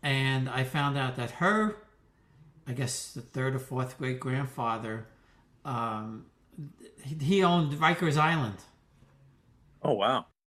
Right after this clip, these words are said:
Speaker 1: There, it was the Ricken family, uh, or Va-, of, you know, Van Ricken, whatever it was. Uh, yeah, and, and they actually, they sold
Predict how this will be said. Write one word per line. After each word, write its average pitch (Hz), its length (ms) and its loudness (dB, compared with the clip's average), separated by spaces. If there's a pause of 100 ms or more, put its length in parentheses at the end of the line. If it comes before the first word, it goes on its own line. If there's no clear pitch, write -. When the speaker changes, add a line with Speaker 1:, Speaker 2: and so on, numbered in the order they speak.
(280)
Speaker 1:
There, 151 160 0
it 160 180 -4
was 143 140 0
the 156 80 2
Ricken 165 360 4
family, 113 540 -2 (880)
uh, 113 460 0 (120)
or 113 120 -4
Va-, 143 280 -4
of, 127 200 -6 (320)
you 135 100 -2
know, 117 80 0
Van 131 280 2
Ricken, 131 300 0
whatever 113 260 -4
it 117 80 -10
was. 113 300 -6 (540)
Uh, 135 320 0
yeah, 165 300 6 (180)
and, 151 280 4
and 143 180 6
they 165 140 6
actually, 165 520 2 (260)
they 175 180 6
sold 180 760 4